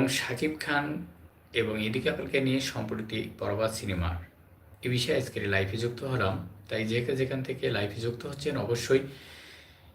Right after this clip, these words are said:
একটা লাইক দিয়ে লাইভটা দেখবেন এবং কোথা থেকে দেখছেন একটু শেয়ার করবেন। হ্যালো ভাই ব্রাদাররা, বরবাদ এর সহ অভিনেত্রী ইদিকা পাল।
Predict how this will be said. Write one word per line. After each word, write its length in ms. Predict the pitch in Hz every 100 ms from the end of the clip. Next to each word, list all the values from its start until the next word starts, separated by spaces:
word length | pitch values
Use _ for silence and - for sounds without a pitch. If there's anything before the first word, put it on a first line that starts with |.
| - - - -
একটা 220 | - - 123
লাইক 260 | 107 117 123
দিয়ে 160 | 151 139 - - - - -
লাইভটা 340 | 110 110 123
দেখবেন 400 | 104 101 - 151 175 - - - - _ - - - - - -
এবং 200 | - 113 123
কোথা 260 | 127 123 147
থেকে 220 | 160 170
দেখছেন 360 | 147 135 - 175
একটু 220 | 175 175 120
শেয়ার 300 | - 95 -
করবেন। 340 | - 92 87 87 - - - -
হ্যালো 240 | 117 113 110
ভাই 120 | 104 98
ব্রাদাররা, 440 | 98 98 110 160 175 - - - - - - - -
বরবাদ 380 | 143 175 185 190 180 - - - - _
এর 260 | 160 185 185 - 104
সহ 400 | - - 160 185 - - - - - - -
অভিনেত্রী 600 | 131 143 139 120 - 92 87
ইদিকা 300 | 104 120 120
পাল। 260 | - 82 73